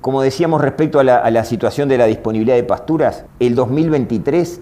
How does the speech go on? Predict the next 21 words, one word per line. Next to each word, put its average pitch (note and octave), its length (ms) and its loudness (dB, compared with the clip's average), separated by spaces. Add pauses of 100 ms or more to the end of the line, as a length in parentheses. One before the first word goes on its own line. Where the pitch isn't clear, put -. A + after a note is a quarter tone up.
es C3 180 -2
el B2 120 0
peor C#3+ 420 2
año C3+ 560 0
desde G2+ 260 -2
que G2+ 80 -4
existe B2 400 -6
la F#2 140 0
ring, C3+ 360 -4 (160)
desde F#2 240 -6
que F#2+ 120 -4
la F#2 100 -2
ring A2+ 240 -4
funciona, A#2 720 -6
para C#3+ 420 2
el A#2 140 0
estado D#3+ 420 2
corporal A#2+ 540 2
de A#2 80 0
los G2+ 140 -2
ganados B2 520 -2